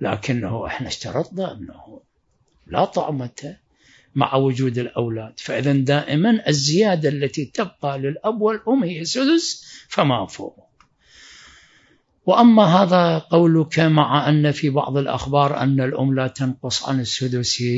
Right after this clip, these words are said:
أبدًا، هذا نفي إضافي. ها، بلحاظ من يريد أن يدخل النقص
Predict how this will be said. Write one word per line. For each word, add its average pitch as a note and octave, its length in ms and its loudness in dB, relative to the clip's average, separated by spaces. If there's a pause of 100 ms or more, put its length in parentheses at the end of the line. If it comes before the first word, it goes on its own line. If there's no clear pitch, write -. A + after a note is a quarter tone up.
(300)
أبدًا، A#2+ 580 -2 (320)
هذا F#3+ 560 -6 (180)
نفي F3+ 500 -4
إضافي. - 720 -4 (760)
ها، D3 120 0
بلحاظ C#3 600 4
من E3+ 180 4
يريد E3 320 2
أن D#3+ 140 2
يدخل F3+ 420 -2
النقص - 880 0